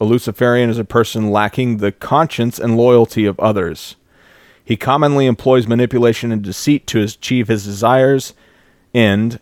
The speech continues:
and is therefore capable of acts that would be highly destructive to those that interact with him.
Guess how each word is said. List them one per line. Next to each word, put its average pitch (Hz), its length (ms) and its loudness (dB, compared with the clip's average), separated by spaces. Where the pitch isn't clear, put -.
and 123 640 2
is 110 180 -2
therefore 120 340 2
capable 117 500 0
of 104 120 -4
acts 110 360 -2
that 90 120 -2
would 104 140 -2
be 107 120 -4
highly 117 400 0
destructive 110 840 -2
to - 100 -6
those 110 560 4
that 104 220 -2
interact 104 420 0
with 95 120 -6
him. 80 280 -8